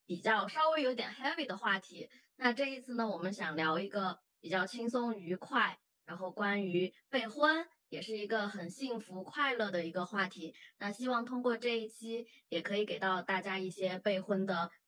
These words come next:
干货。其实哈，就是我们越来越多的年轻人都不结婚了，或者说结婚的很多都，呃，只领证不办这个席，或者是说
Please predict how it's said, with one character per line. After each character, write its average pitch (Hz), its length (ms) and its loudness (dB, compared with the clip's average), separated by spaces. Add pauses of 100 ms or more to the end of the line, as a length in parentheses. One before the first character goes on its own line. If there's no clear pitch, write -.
干 240 240 2
货。 - 360 0 (320)
其 294 120 -2
实 311 200 0
哈， 269 200 6
就 240 120 -2
是 247 120 0
我 196 120 0
们 196 280 0 (220)
越 262 140 0
来 233 120 6
越 233 100 6
多 233 100 4
的 220 100 4
年 190 240 0
轻 233 220 -6
人 185 240 2 (280)
都 214 500 0 (300)
不 311 80 0
结 202 200 2
婚 208 220 4
了， 196 220 0 (340)
或 277 140 2
者 254 80 0
说 262 200 2
结 262 280 -6
婚 269 260 2
的 233 280 2 (300)
很 190 160 0
多 214 180 8
都， 214 320 4 (100)
呃， 180 80 -2
只 202 160 -6
领 196 200 0
证 208 280 0 (240)
不 185 100 -2
办 202 240 4
这 202 80 0
个 190 100 -2
席， 180 300 -6
或 220 160 2
者 180 100 -2
是 190 100 -2
说 196 280 4